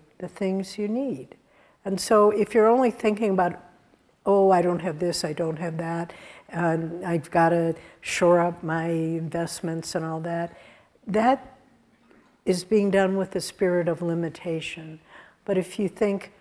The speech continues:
God, and this is something that Master says, "God knows what you need at the time that you need it."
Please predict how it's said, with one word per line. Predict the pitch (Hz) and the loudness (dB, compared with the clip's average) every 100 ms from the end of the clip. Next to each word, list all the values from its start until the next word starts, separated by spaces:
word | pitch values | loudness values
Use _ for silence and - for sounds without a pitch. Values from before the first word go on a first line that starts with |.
| _ _ _ | _ _ _
God, | 196 202 226 | 6 6 6
and | 220 180 208 190 185 | 2 -2 2 2 2
this | 185 - | 0 0
is | 190 | 0
something | - 180 - 185 | 0 -4 -4 -2
that | 180 175 | -2 -2
Master | 180 175 160 - 180 | -2 -6 -8 -8 -6
says, | - 160 | -2 -4
"God | - 180 170 | 0 2 2
knows | 175 175 208 247 233 | 0 2 4 4 0
what | 254 240 - | -4 -4 -4
you | 214 | 0
need | 202 202 196 196 | 4 4 4 2
at | 180 - | -4 -6
the | 156 | -8
time | - 170 180 180 180 | -4 -2 0 -2 -2
that | 175 - | -6 -4
you | 185 | -4
need | 170 151 143 | -2 -4 -6
it." | 147 - | -10 -16